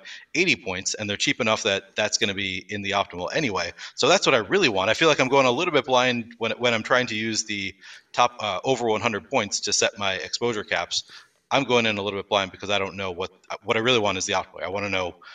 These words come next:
you know, the, those cheaper fighters, what odds they have. So I'm kind of blanket going in and giving them a little bit of a boost 'cause I'm like, "Well,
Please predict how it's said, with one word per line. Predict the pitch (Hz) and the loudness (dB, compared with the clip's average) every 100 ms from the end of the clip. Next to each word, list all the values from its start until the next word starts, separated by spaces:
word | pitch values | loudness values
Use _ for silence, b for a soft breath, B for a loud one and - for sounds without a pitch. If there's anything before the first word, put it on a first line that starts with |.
| B - | B -8
you | |
know, | 87 | -8
the, | 82 92 | -6 -8
those | 101 101 | -6 -4
cheaper | - 123 104 | -2 -4 -4
fighters, | - 92 92 | -2 -2 -2
what | 92 98 | -4 -2
odds | 95 92 | -2 0
they | 92 | -2
have. | 82 | 0
So | 110 | 0
I'm | 110 | 2
kind | 120 98 | 2 0
of | 92 - | -6 -2
blanket | 110 107 95 | 0 0 -4
going | 95 104 98 | -2 -2 -2
in | 101 | -2
and | 92 87 | -4 -4
giving | 98 95 | -6 -4
them | 92 | -6
a | 90 | -2
little | 143 131 | 0 2
bit | 107 | 0
of | 98 | -4
a | |
boost | 98 104 - | -6 -8 -6
'cause | 98 | -4
I'm | 92 | -4
like, | 90 | -2
"Well, | 90 85 | -2 -4